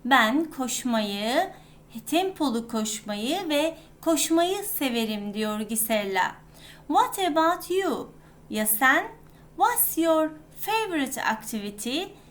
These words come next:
Senin en sevdiğin favori aktiviten nedir? Ne demiş arkadaşlar? Hiking and cycling. Yani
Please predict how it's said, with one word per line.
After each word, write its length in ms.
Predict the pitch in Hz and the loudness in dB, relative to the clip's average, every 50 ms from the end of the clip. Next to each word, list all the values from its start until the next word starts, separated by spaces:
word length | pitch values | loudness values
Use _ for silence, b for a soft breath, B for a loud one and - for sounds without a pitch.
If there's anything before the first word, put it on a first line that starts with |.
| B B | B B
Senin 480 | - - - 302 302 330 403 453 453 440 | -4 0 2 4 4 4 2 0 -4 -4
en 240 | - 339 349 339 | -2 0 0 0
sevdiğin 560 | 330 - - 330 320 302 269 285 302 302 302 285 | 0 -2 -2 -2 0 0 0 2 4 4 4 2
favori 480 | 294 302 294 269 277 277 269 269 - | 2 0 -2 0 0 2 2 2 0
aktiviten 840 | - 262 269 - - 269 247 254 240 - - 254 254 254 247 247 262 | 0 -2 -4 -6 -8 -6 -6 -6 -8 -6 -4 -2 -2 -2 -2 -2 0
nedir? 520 | 269 247 202 196 190 214 254 349 381 - B B B B B B B | -2 -2 -2 -4 -4 -4 -4 -4 -6 -8 B B B B B B B
Ne 140 | 302 427 427 | -2 -2 0
demiş 340 | 427 381 311 277 269 - 269 | 2 2 2 2 2 2 0
arkadaşlar? 880 | 233 226 226 226 233 226 214 208 214 214 - - - 277 294 349 427 427 - B B B B B | 0 0 0 -2 -2 0 2 2 2 0 -2 -4 -2 0 2 2 0 -2 -6 B B B B B
Hiking 840 | - - 339 339 330 330 320 - - - 214 214 233 285 339 359 - - - | 0 4 6 8 8 6 4 0 -4 -4 -2 -2 0 -2 -2 -4 -4 0 2
and 400 | 233 214 202 208 240 277 311 302 | 2 4 2 2 2 2 2 2
cycling. 840 | 349 - - 403 440 440 415 - - 311 277 233 214 196 226 - - - B B B B B B | 2 0 2 2 0 0 -2 -4 -6 -4 -2 -2 -2 -4 -4 -8 -10 -14 B B B B B B
Yani 580 | B 311 330 330 320 311 302 302 302 302 294 - | B 4 6 6 6 6 6 4 4 2 0 -2